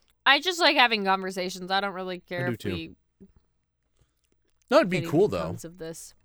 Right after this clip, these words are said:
Speaker 1: It would be really cool, but, yeah.
Speaker 2: It's, I
Speaker 1: Conversations are fun.
Speaker 2: Yeah, it's nice. It's nice having a podcast. I agree.
Speaker 1: Correct.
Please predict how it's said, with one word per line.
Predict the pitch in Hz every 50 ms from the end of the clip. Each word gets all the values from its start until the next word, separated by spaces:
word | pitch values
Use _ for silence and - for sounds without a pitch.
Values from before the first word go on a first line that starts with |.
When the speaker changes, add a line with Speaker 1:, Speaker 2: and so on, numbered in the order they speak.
| _ _ _ _ -
Speaker 1:
It | 214
would | 240
be | 247 311 285
really | 240 262 294 320 302
cool, | - - 185 180 175 170 - _ _ _ _ _ _ _ _ _ _ _
but, | 208 202 202 196 - _ _ _ _ _ _ _ _ _ _ _ _ _ _ _ _ _ _ _ _ _ _ _ -
yeah. | - 208 214 214 208 - _ _ _ _ _ _ _ _ _ _ _ _ _ _ _ _ _ _ - - - _ _ _ _ _ _ _
Speaker 2:
It's, | - 156 - - - - - _
I | -
Speaker 1:
Conversations | - 269 277 294 269 277 269 254 - 254 226
are | 233 214
fun. | - - 190 175 170 170 180 - _ _ _ _ _ -
Speaker 2:
Yeah, | 151 127 117
it's | 113 120 - -
nice. | 147 143 143 151 -
It's | - 175 156 - -
nice | 175 151 - -
having | - 101 95 87 87 85
a | 80
podcast. | - - 82 80 76 - - 76 80 82 - - _ _ _ _ -
I | 110
agree. | 107 98 87 90 85 82 - _ _ _ _
Speaker 1:
Correct. | - 220 202 226 123 117 214 - _ _ _ _